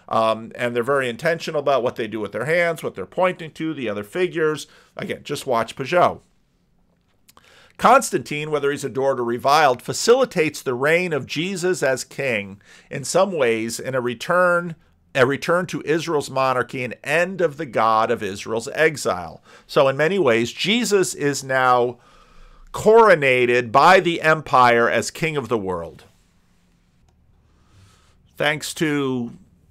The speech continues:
thinking about Jordan Peterson and his London thing and seeing Chri-, seeing Jordan Peterson in sort of in the light of Constantine, in the spirit of Constantine, I picked up a Constant-, a biography of Constantine.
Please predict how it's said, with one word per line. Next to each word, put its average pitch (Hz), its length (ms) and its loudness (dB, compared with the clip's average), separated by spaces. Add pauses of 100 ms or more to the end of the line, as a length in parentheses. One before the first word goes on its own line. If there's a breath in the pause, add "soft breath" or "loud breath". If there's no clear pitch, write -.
(260)
thinking 156 420 -2
about 127 340 2
Jordan 139 340 -2
Peterson 135 640 -4
and 117 220 -4
his 110 320 -4
London 123 680 0
thing 113 760 -2
and 110 460 -4 (640 soft breath)
seeing 160 480 -4
Chri-, - 360 -6
seeing 147 280 -6
Jordan 135 260 -2
Peterson 127 720 -6
in 113 100 -12
sort 143 220 -4
of 127 80 -4
in 123 80 -4
the 113 100 -4
light 120 240 0
of 101 140 -8
Constantine, 117 840 -8
in 107 120 -10
the 107 80 -10
spirit 143 440 -2
of 123 160 -4
Constantine, 110 640 -8
I 104 100 -6
picked 127 280 -8
up 120 160 -4
a 110 60 -12
Constant-, 107 580 -10
a - 60 -16
biography 110 760 0
of 92 140 -10
Constantine. 82 880 -16